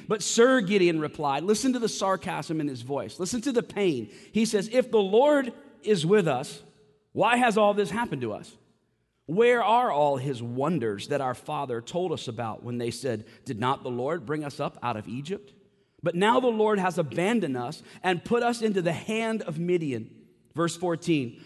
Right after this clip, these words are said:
the Lord turned to him and said, "Go in the strength you have and save Israel out of the Midian's hands. Am I not sending you?" Verse fifteen, two more and we're done. "But Lord," Gideon asked,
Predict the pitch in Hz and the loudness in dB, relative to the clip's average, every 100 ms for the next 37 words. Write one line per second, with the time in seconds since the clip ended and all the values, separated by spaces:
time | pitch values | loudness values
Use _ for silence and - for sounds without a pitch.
0 | - 160 160 196 220 196 202 226 254 240 | -6 -2 2 4 4 2 0 0 2 2
1 | 202 196 180 170 - 180 143 - - 135 | 2 2 0 -4 -2 0 0 -4 -12 0
2 | 202 226 247 247 208 180 - - 214 240 | 4 6 6 4 0 0 -4 -2 -2 -2
3 | 214 220 160 156 127 113 - - _ 165 | -4 -2 -2 -2 -2 -6 -10 -20 _ -2
4 | 165 - - 202 202 214 - 202 160 160 | 0 0 0 4 4 2 0 -2 -2 -4
5 | 143 160 170 160 139 165 180 175 165 - | -2 0 0 0 0 0 2 0 -2 -6
6 | 151 135 110 120 - _ - 143 143 160 | -8 -6 -8 -12 -18 _ -6 -4 -2 2
7 | 170 196 220 240 233 - - 165 170 151 | 4 4 2 0 -4 -8 -8 -2 -2 -2
8 | - - 175 175 175 180 180 175 - - | -6 -4 -2 -2 -2 -2 -2 -6 -10 -20
9 | - 123 117 101 80 69 _ _ _ _ | -14 -8 -6 -8 -12 -18 _ _ _ _
10 | _ _ _ _ _ _ _ _ 104 131 | _ _ _ _ _ _ _ _ -10 -10
11 | - 160 - 101 95 - _ _ _ _ | -8 -10 -8 -10 -10 -18 _ _ _ _
12 | _ _ _ - 156 160 113 107 123 110 | _ _ _ -6 -4 -2 -4 -6 -8 -8
13 | 107 110 _ _ _ - 156 143 165 202 | -10 -12 _ _ _ -6 -6 -2 2 4
14 | 170 127 151 139 131 131 139 - | 2 0 -6 -4 -4 -2 -4 -8